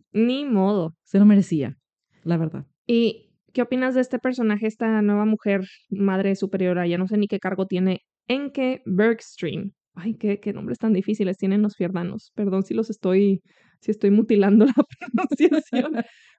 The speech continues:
Speaker 1: Pero también llega como que con toda esta, esta actitud de superioridad. Y no, de, de volada siento como ese mismo ñe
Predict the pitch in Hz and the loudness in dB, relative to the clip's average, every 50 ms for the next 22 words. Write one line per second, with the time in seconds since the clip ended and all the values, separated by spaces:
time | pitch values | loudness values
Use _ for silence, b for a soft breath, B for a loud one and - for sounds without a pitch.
0 | b - 269 269 277 277 262 269 285 269 269 269 277 285 302 330 370 392 - 403 | b 0 2 2 2 2 0 0 0 0 0 0 0 2 2 2 2 2 2 0
1 | 381 339 311 - 262 - 262 247 240 226 240 247 262 269 277 277 _ 277 277 285 | 0 0 -2 -4 -4 -2 0 0 0 2 2 2 2 0 -2 -4 _ -8 -6 -6
2 | 285 285 269 254 233 208 196 190 - - 208 214 214 214 _ - 240 247 254 262 | -6 -6 -6 -6 -4 -4 -4 -4 -4 -4 -4 -4 -4 -4 _ -6 -4 -4 -2 -4
3 | 254 247 - - 240 220 226 - 214 214 196 220 226 226 226 226 - 233 220 - | -4 -6 -6 -6 -6 -4 -2 0 0 0 2 2 2 2 0 0 -2 -2 -2 0
4 | 208 208 202 202 190 196 196 190 185 190 226 - _ _ _ _ - - 262 262 | 0 2 2 4 4 2 2 2 0 -2 -4 -6 _ _ _ _ -6 -2 -2 0
5 | 254 254 254 254 254 247 247 247 247 247 240 240 240 233 233 233 - _ _ _ | 2 2 2 4 4 4 4 4 4 2 2 2 2 2 0 -2 -6 _ _ _
6 | _ _ _ 196 208 214 190 - - - - _ _ _ - - - 220 226 226 | _ _ _ -2 -2 0 -2 -4 -6 -14 -20 _ _ _ -12 -4 0 2 4 4
7 | 196 220 220 208 208 196 202 202 220 269 - 262 247 226 262 254 262 240 220 220 | 4 4 4 4 4 4 4 4 2 2 0 0 0 0 0 0 0 2 2 4
8 | 202 208 226 233 240 233 220 208 220 226 226 226 220 214 208 202 196 190 185 180 | 4 2 2 2 2 2 2 2 2 2 2 2 2 2 2 2 2 2 0 0
9 | 170 170 165 170 180 185 190 196 196 | 0 -2 -2 -2 0 0 0 0 -2